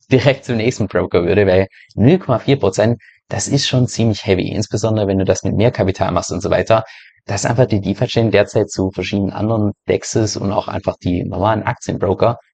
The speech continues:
wirklich relativ teuer. Aber gut, lassen wir mal die normalen dex-Gebühren und so weiter komplett außen vor.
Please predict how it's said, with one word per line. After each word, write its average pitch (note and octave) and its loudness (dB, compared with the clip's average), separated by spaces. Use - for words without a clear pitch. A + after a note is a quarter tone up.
wirklich G2+ -4
relativ G2+ 0
teuer. - -2
Aber C3 0
gut, G2 -2
lassen A2 0
wir C#3 4
mal B2+ 4
die A2 -2
normalen G2 2
dex-Gebühren F#2+ -2
und F#2 -2
so F#2 -4
weiter F2+ 0
komplett F#2 -6
außen G2 -6
vor. - -4